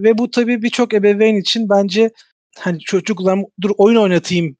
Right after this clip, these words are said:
<laughs> hevesiyle başlayıp bir engel teşkil edebilecek olan bir şey. Yani ilk kaybettiğinde kutuyu atarsa <laughs> veya hani i-, ilk kazandığında böyle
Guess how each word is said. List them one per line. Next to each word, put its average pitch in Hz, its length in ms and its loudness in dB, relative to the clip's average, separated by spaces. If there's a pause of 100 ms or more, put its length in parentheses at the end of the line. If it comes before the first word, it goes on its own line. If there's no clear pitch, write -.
<laughs> - 640 -4
hevesiyle 185 500 2
başlayıp 190 500 -2 (400)
bir 202 160 -2
engel 220 380 2
teşkil 214 380 0
edebilecek 190 540 0
olan 156 260 -2
bir 139 60 -12
şey. 147 160 -8
Yani 147 140 -12 (120)
ilk 196 260 -2
kaybettiğinde 160 840 -2 (540)
kutuyu 185 360 0
atarsa 160 460 0 (320)
<laughs> - 260 -8
veya 175 400 2 (300)
hani 180 200 0
i-, 214 300 -2
ilk 220 200 -2
kazandığında 175 680 0
böyle 170 260 4